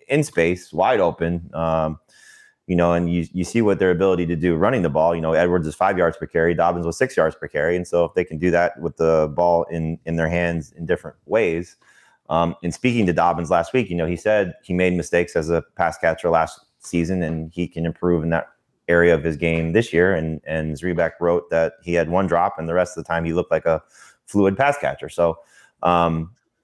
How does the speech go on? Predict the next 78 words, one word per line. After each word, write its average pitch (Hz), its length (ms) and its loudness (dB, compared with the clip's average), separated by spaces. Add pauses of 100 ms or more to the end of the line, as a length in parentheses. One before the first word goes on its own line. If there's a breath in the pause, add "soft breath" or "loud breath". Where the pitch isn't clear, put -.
(160)
I 87 120 2
think 107 240 0
if, 101 200 -2 (120)
you 95 80 -2
know, 82 420 2
that's 95 500 0
an 92 120 -8
area 92 320 0
that 87 180 0
Lamar 85 260 0
Jackson 82 360 -4
improves 82 280 -2
on 82 200 -4
easy 123 320 0
throws. 78 400 -2
And 82 120 -4
again, 85 220 0
it 78 80 -10
could 82 100 -4
be 85 120 0
Watkins 80 340 0
helping 80 300 -2
him, 82 80 -6
could 78 160 -6
be 80 80 -2
Bateman 78 320 -2
helping 76 320 -4
him, 87 140 -6
could 76 200 -10
be 80 300 -6 (100)
Marquise 80 480 -4
and, 82 300 -6
and 82 120 -6
Mark 82 200 0
Andrews 127 260 -2
helping 78 280 -2
him. 76 100 -8
But 78 260 -6 (500 soft breath)
um, 80 480 -2
anything 120 340 0
he 101 100 0
does 87 240 0
better 117 340 0
as 87 160 2
a 82 60 -6
passer 78 340 -2
is 80 80 -2
only 85 160 -2
going 80 160 -2
to 73 60 -6
enhance 110 240 -2
his 76 100 -12
game. 71 280 -10
But 78 280 -4
hi-, 92 180 -2
his, 107 380 -2
his, 113 440 -2
his 139 220 -2
game 170 260 2
two 175 120 0
years 175 240 0
ago, 190 260 2
if 151 80 -2
that's 135 200 0
the 135 60 -8
same 143 200 0
guy 143 140 2
you 143 100 -2
get, 135 280 0
you're 104 100 -2
gonna 107 140 0
get 101 180 2
a 98 80 2
top - 340 -2
three 87 140 -2
quarterback 76 440 -2
for 71 80 -20
sure. - 120 -20